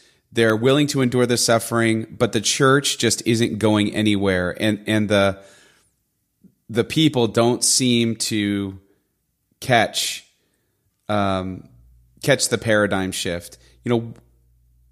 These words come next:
i-, is it, is it just, well, time to go and go to new church, or, or what, what would you say to that young pastor? 'Cause I, I'm sure there are pastors listening to this that are, they just feel stuck, and they're trying all these different things. They don't know what to do.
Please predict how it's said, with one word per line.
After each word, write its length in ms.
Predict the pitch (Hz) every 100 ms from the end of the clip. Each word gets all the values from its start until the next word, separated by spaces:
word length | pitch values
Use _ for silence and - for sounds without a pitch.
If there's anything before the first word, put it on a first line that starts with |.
| _
i-, 40 | 123
is 320 | 110 131 113
it, 160 | 135
is 160 | - 120
it 100 | 131
just, 220 | 120 117
well, 500 | 117 127 127 - - _
time 220 | - 127
to 80 | 123
go 220 | 117 123
and 80 | 131
go 80 | 120
to 80 | 120
new 160 | 120
church, 340 | 120 156 170 165
or, 300 | 131 131 127 123 -
or 100 | 123
what, 380 | 123 143 151 -
what 160 | 139 147
would 120 | -
you 120 | 131
say 240 | - 127
to 80 | 113
that 180 | 107 113
young 220 | 107 113
pastor? 400 | 117 113 110 110
'Cause 100 | 98
I, 140 | 143 139
I'm 80 | 123
sure 540 | 123 - 202 175 135 - - - _
there 120 | 131
are 60 | 131
pastors 420 | 131 127 - 113
listening 280 | 117 - 117
to 80 | 113
this 240 | 110 104
that 100 | 113
are, 60 | 104
they 200 | 101 120
just 200 | 117 -
feel 140 | 110
stuck, 400 | 98 - 98 87
and 100 | 101
they're 100 | 104
trying 360 | 101 135 135 131
all 100 | 127
these 160 | 120
different 320 | 113 120 117 110
things. 260 | 110 107
They 100 | 110
don't 120 | 107
know 80 | 98
what 140 | 101 98
to 80 |
do. 200 | 95 90